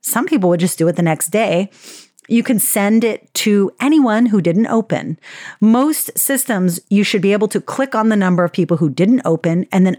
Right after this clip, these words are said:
automatically resend, or not automatically, but resend that broadcast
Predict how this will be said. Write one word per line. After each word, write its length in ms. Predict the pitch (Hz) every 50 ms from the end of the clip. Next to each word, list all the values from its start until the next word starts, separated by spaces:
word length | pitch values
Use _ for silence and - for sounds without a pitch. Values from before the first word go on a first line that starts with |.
| _
automatically 640 | - 180 214 233 233 226 202 196 196 - - 190 185
resend, 880 | 170 156 156 170 208 226 233 - - - 202 180 175 180 185 185 180 170 - - - - - - _ _ _
or 120 | 202 196 190
not 220 | 190 180 - -
automatically, 600 | 147 151 160 160 160 160 170 165 - - 170 165
but 160 | 156 185 185
resend 680 | - 185 190 214 220 190 - - 269 285 294 262 226
that 240 | 185 170 160 - -
broadcast 720 | 170 175 170 165 160 156 - 175 165 160 165 - - - -